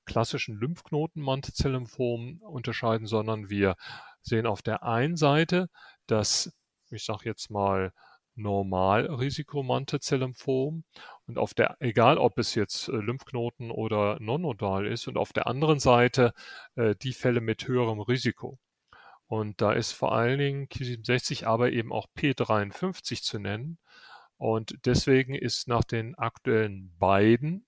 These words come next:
Lymphom-Klassifikationen eine P dreiundfünfzig Analyse bei Einleitung der Ersttherapie inzwischen obligat. Und, ähm, speziell diese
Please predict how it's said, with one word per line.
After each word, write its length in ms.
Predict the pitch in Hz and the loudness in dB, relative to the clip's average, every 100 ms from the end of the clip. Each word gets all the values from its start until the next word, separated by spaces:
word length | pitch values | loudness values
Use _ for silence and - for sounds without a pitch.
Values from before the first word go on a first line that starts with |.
| - | -8
Lymphom-Klassifikationen 1700 | 131 143 - 156 156 - 139 - - 139 139 - - 135 123 131 135 - - - - _ _ | -6 -6 -6 -8 -6 -2 -2 -4 -12 -8 -6 -6 -4 -4 -4 -6 -12 -16 -18 -18 -18 _ _
eine 180 | 135 110 | -6 -6
P 300 | - 123 117 | 2 4 4
dreiundfünfzig 680 | - 113 120 113 95 139 143 | 2 -2 -2 -4 -6 -6 -4
Analyse 600 | 120 113 117 123 131 123 - - - _ | -2 -2 -4 -2 -2 -2 -6 -20 -20 _
bei 320 | 110 104 - | 4 4 4
Einleitung 480 | 117 117 120 113 120 | 0 0 0 0 -2
der 160 | 104 110 | -2 -2
Ersttherapie 800 | 117 - - 120 104 - 131 | -2 -4 -4 -2 -2 -4 -8
inzwischen 440 | - 113 120 - 113 | -8 -8 -10 -10 -6
obligat. 840 | 113 92 92 - 101 101 - - - - - - - - _ | -6 -6 -8 -4 -2 0 0 6 8 8 2 -20 -20 -20 _
Und, 600 | - 117 117 113 110 - - | 0 4 4 2 -6 -8 -4
ähm, 300 | 107 107 104 | -4 -4 -10
speziell 640 | - - 117 - 123 117 - 120 - | -8 -2 -2 4 4 4 0 -10 -6
diese 560 | 143 165 - 175 175 | -4 0 2 2 2